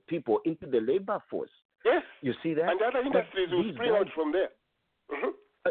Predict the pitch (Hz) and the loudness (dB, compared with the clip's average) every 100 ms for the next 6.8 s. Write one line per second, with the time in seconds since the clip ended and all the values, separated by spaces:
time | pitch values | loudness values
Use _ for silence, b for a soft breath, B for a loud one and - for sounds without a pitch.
0 | - 190 202 196 208 202 190 - 156 120 | 0 0 0 -2 -4 -6 -8 -10 -12 -6
1 | 135 127 131 - - 170 156 - 143 - | -4 -4 -4 -8 -8 -6 -4 -2 -2 -2
2 | 107 95 127 92 - b b _ 104 - | -6 0 0 0 -4 b b _ -12 -4
3 | 135 143 147 131 110 107 104 98 b b | -2 -2 -2 -8 -8 -8 -8 -10 b b
4 | - - 156 185 202 233 233 - 185 147 | -16 -10 -2 0 0 -4 -8 -8 -8 -8
5 | 113 95 - - 123 117 107 98 - 131 | -12 -8 -8 -6 -6 -4 -6 -8 -4 2
6 | 131 101 101 110 107 101 85 - | 2 0 -6 -6 -6 -6 -8 -14